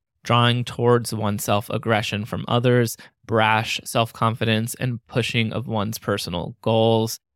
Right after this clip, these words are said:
offensive self-assertion, behavior that is overly sharp or piercing or loud, excessive willfulness, erotic aggressiveness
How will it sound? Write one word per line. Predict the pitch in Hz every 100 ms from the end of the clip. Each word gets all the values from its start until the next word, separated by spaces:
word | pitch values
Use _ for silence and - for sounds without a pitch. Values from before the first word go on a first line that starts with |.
| _ -
offensive | - - 123 123 135 120
self-assertion, | - 110 - 117 120 113 - 110 110
behavior | 110 139 123 117 110
that | 101
is | 82 -
overly | 120 104 101 101
sharp | - 117 120 - -
or | 104
piercing | - 123 120 - 117
or | - 101
loud, | 98 101 104 107 101 - _ _ -
excessive | - - 123 113 127 117
willfulness, | 117 110 - 107 110 107 113 - - -
erotic | 101 104 104 107 107
aggressiveness | 104 101 107 - 110 107 101 - -